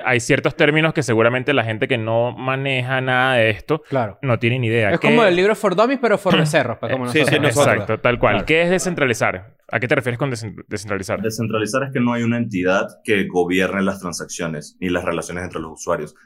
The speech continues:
Speaker 4: Por ejemplo, Instagram es una red centralizada, o sea, una plataforma centralizada donde si ellos dicen, "Bro, no", te borran tu cuenta y bye.
Speaker 3: Claro.
Speaker 4: En cambio, Bitcoin, Ethereum están en una tecnología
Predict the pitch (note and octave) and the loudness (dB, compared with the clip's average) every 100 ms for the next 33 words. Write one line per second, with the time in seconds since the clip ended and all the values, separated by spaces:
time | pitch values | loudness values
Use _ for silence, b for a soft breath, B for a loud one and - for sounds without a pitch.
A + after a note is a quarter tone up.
0 | b _ F#2 F#2 F#2+ F#2+ G#2 A#2 C3+ D#3 | b _ -2 0 0 0 0 0 0 0
1 | D3+ E3+ - - F#2+ F#2+ F#2 F#2+ - - | 0 -2 -8 -8 -2 0 0 -2 -4 -6
2 | G#2 E2 D2+ - G2+ D2 - F2 F#2 G2 | -4 -2 -4 -2 -2 -2 -4 -6 -4 -4
3 | G2 F#2+ F#2 A2+ E2+ E2+ D#2 G#2+ A#2+ B | -4 -6 -6 -4 -4 -6 -2 -4 -4 B
4 | B - G2 F#2+ G2 G2+ G#2+ A#2 A2+ G#2+ | B -2 0 0 2 0 0 -2 -2 0
5 | G2 - - F2 A#2 - - _ _ E2+ | 0 -2 -8 -2 -2 -4 -12 _ _ 0
6 | E2+ F2+ G#2+ A#2 - F#2+ A#2 F3+ C#3 F#2+ | 2 2 2 -2 -4 -2 -2 0 0 2
7 | A2 D#2+ - _ _ - A#2 G#2 G2+ F#2+ | 0 -2 -8 _ _ 0 2 2 2 0
8 | G2+ G2+ G#2+ A2 G2+ A2+ F#2 G#2+ G#2+ G#2+ | 2 2 2 0 -2 -2 -2 -4 -2 -6
9 | D#2 - F#2+ G2 A#2 - E2+ F#2 F2+ F#2 | -6 -2 0 2 -2 -6 -8 -8 -6 -2
10 | G2 G2 F2+ F2 E2+ F#2 F2+ | -2 -2 -4 -4 -4 -4 -4